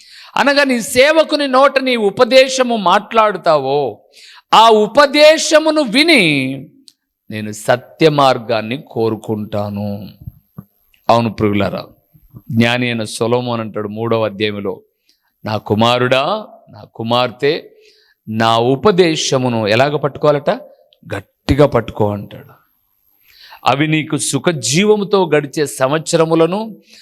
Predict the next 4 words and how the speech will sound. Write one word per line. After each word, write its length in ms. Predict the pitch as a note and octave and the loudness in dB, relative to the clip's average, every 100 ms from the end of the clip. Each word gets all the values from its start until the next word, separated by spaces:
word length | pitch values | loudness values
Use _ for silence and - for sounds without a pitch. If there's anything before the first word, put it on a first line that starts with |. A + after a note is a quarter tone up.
| - _ | -20 _
దీర్ఘాయువును 960 | G2+ C3+ F#3+ F#3 D#3 G3+ G#3 A3 A3 A3 | -2 2 2 0 2 2 4 2 0 2
దయచేస్తాయి" 760 | G3+ G3+ - G3+ F3+ - F#3 | 2 0 -2 -4 -4 -2 2
అంటాడు 340 | E3+ C#3 C3+ B2 | 2 0 -2 -2
ప్రియులారా. 600 | A2+ A2 G2+ F#2 - A#2 | -4 -4 -4 -8 -12 -20